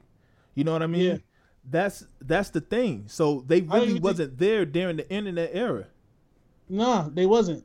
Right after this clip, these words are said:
Speaker 2: And, and I think that's the, I think that's the main difference between what, what Gucci was able to do,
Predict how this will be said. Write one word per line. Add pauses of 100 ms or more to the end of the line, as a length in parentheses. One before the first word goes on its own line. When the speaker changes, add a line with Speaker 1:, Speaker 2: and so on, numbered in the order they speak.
(120)
Speaker 2:
And,
and
I
think
that's
the,
I
think
that's
the
main
difference (420)
between
what, (160)
what
Gucci
was
able
to
do,